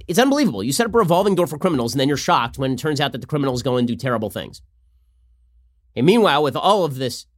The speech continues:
happening, with all this turmoil internationally and domestically, the Democrats are focused laser-like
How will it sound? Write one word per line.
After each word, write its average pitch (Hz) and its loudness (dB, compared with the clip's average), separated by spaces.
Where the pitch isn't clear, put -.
happening, 156 0
with 123 0
all 139 2
this 131 -6
turmoil 151 2
internationally 139 -2
and 123 -2
domestically, 143 -2
the 127 0
Democrats 175 -2
are 123 -6
focused 156 -4
laser-like 120 -2